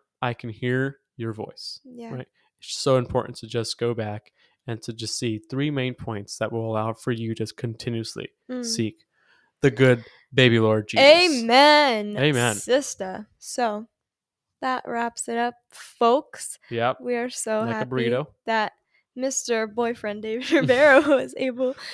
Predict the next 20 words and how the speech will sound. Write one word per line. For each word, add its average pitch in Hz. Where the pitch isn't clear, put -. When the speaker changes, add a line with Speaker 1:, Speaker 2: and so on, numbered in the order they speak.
Speaker 2:
to 370
join 294
on, 247
on 254
this 254
episode 277
and 294
just 269
share 262
his 247
wisdom 220
and 233
everything 226
that 214
the 226
Lord's 214
been 214
speaking 202
to 214
him 202